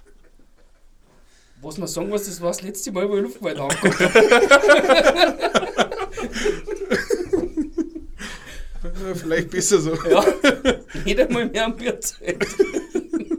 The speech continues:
Speaker 1: <laughs> Danke, Maki. <laughs>
Speaker 2: Ähm, es gibt ja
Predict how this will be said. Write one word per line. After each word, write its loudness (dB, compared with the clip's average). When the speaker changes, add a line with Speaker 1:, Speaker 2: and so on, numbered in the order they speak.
Speaker 1:
<laughs> -4
Danke, -8
Maki. -14
<laughs> -4
Speaker 2:
Ähm, -12
es -10
gibt -14
ja 0